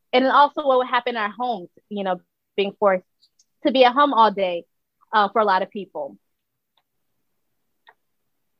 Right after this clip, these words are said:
Out of the desire of wanting transparent information from our leaders and not receiving it, I decided to use my event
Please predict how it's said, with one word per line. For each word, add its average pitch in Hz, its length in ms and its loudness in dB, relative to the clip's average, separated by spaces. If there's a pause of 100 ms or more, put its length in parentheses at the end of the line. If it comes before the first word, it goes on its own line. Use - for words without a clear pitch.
(280)
Out 277 220 4
of 311 80 -2 (260)
the 247 80 -4
desire 226 500 -2
of 202 200 -6
wanting 214 340 -6
transparent 208 640 -6
information 196 640 -6
from 202 180 2
our 185 160 2
leaders 208 400 -2 (100)
and 196 120 -2
not 185 220 0 (260)
receiving 214 560 -2
it, 262 240 4 (100)
I 214 140 4
decided 214 500 0
to 220 60 -12
use 202 240 -8
my 180 160 -2
event 180 300 -2